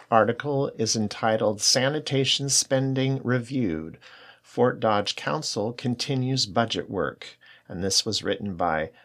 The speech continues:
Bill Shea of The Messenger. For Fort Dodge residents, rolling out the trash and recycling containers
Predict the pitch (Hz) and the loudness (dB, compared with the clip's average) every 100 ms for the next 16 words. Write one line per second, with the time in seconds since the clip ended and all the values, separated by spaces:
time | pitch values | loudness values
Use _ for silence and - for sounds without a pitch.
0 | _ - 101 90 82 - 101 80 73 76 | _ -2 0 2 2 0 0 0 -2 -4
1 | - 82 82 92 90 85 - 78 76 62 | -6 -8 -6 -6 -4 -4 -4 -6 -10 -10
2 | - _ _ _ - 139 196 233 240 143 | -12 _ _ _ 0 2 6 6 8 6
3 | 139 131 110 117 95 78 92 110 - - | 6 4 2 2 2 -4 -4 -4 -4 -6
4 | - - 120 156 202 185 120 131 131 - | -16 0 6 6 6 2 2 2 -4 -4
5 | 92 87 85 - - - - 104 110 - | -4 -6 -4 -2 -4 -6 -4 -2 0 2
6 | 131 160 120 92 98 98 - 101 85 104 | 0 2 0 -2 -6 -8 -4 -4 -4 -8
7 | - | -10